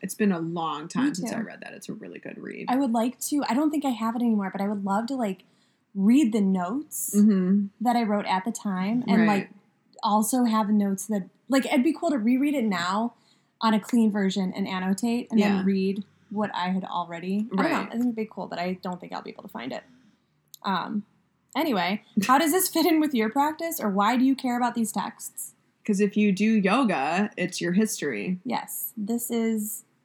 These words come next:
Speaker 2: your past. So it's good to know, and it also, you might find something in here that resonates with you.
Speaker 1: Yeah.
Speaker 2: So if anything that we said today was like, "Oh, I'd like to learn more about that," it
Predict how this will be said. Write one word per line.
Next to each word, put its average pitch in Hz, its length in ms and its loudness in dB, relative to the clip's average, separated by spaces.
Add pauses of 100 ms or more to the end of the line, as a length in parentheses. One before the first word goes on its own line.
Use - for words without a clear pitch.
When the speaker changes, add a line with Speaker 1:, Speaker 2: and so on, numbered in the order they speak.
(240)
Speaker 2:
your 214 580 -2
past. - 540 -10 (440)
So 214 180 -2
it's 208 120 -4
good 240 220 -4
to 262 100 -2
know, 214 340 2
and 214 120 0
it 214 180 -2
also, 220 640 0 (340)
you 214 160 2
might 277 380 2 (1000)
find 269 340 0
something 196 400 0
in 196 120 2
here 208 120 2
that 220 160 -2
resonates 233 480 -4
with 220 160 -12
you. - 260 -10 (200)
Speaker 1:
Yeah. 381 400 -2
Speaker 2:
So 247 180 -4
if 247 100 -4
anything 294 400 0
that 240 120 0
we 233 100 2
said 226 220 -2
today 208 200 -2
was 196 120 -6
like, 190 200 -6
"Oh, 294 160 0
I'd 190 160 0
like 196 180 -4
to 233 100 -8
learn 254 160 0
more 294 180 0
about 339 280 -6
that," 160 260 0 (520)
it 247 260 -2